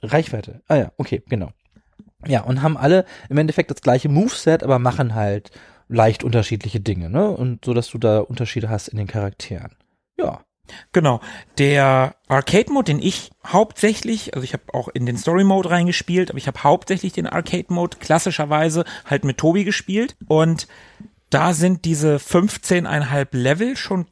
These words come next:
Speaker 2: ganz schön lang.
Speaker 1: Hm.
Speaker 2: Wenn du das so in einer Sitzung spielst, wir haben so nach, ja, ich sag mal zehn, zwölf Leveln hat man schon so gedacht, "Oh, jetzt können's aber langsam zu Ende sein."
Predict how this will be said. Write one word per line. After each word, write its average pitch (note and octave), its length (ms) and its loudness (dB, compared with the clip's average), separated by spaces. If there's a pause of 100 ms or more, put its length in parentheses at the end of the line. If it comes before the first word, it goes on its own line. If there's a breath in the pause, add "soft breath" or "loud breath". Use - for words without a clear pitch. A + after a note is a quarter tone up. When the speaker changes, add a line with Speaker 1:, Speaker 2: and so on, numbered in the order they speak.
Speaker 2:
ganz D#3+ 240 0
schön D#3 320 0
lang. C3+ 380 -2 (220)
Speaker 1:
Hm. G#2 260 -6 (160)
Speaker 2:
Wenn C#3+ 100 2
du C3+ 60 -4
das C#3+ 140 -2
so D#3 60 0
in C#3 100 0
einer D3 320 4
Sitzung G3 480 0
spielst, A3+ 500 -4
wir B2+ 140 -2
haben D#3 120 4
so D3 120 2
nach, C3+ 480 2 (220)
ja, - 280 -8
ich B2+ 80 -12
sag - 180 -6
mal A#2 200 -4 (140)
zehn, D#3 720 -2
zwölf D3 500 0
Leveln D#3 380 4
hat E3+ 100 -4
man D3 160 -4
schon E3 300 0
so E3 100 -4
gedacht, D3+ 320 -4
"Oh, C#3+ 100 -12
jetzt - 240 -14
können's - 440 -6
aber D3 180 -10
langsam E3+ 580 -2
zu - 160 -10
Ende F3+ 320 0
sein." F3+ 400 -2